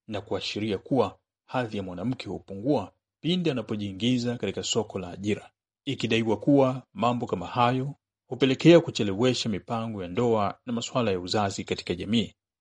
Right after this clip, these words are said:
Katika hili, nikizungumza na Amina, kwa upande wake anaamini kwamba mwanamke mchapakazi ana nafasi kubwa ya kupata mwenza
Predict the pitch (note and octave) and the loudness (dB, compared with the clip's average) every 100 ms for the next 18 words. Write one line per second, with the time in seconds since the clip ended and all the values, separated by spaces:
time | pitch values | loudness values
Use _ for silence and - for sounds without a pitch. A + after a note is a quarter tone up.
0 | _ C3 A#2+ B2+ F3 D#3+ B2 - B2+ A#2 | _ -4 0 4 4 6 4 0 -6 -4
1 | A2 G#2+ G#2+ C3+ B2+ A#2+ A2 E2+ F2 A#2+ | -4 -2 0 0 2 0 0 -4 -2 0
2 | B2+ A2+ A#2 F#2+ - F#2 F2+ A#2 - B2 | 0 -2 -4 -8 -8 -8 -2 0 0 -4
3 | A2+ - C3 A2+ F#2+ A2 G2 - B2+ B2 | -6 -8 -10 -8 -4 -4 -4 -2 -2 0
4 | B2+ C#3 - _ _ F#2+ A2+ F3 E3+ A2+ | -2 -6 -10 _ _ -4 -2 0 -2 -2
5 | - F#2+ - A#2+ A#2+ A2 A2 - - A#2+ | -2 -2 0 0 0 -2 -6 -8 -10 -8
6 | A#2 - A#2 A#2 - E3+ D#3+ G2+ F2 - | -6 -6 -6 -4 6 6 6 -2 -6 -8
7 | A#2+ G#2+ G2+ F2+ A#2 B2+ B2 | -4 -4 -4 -2 0 0 -2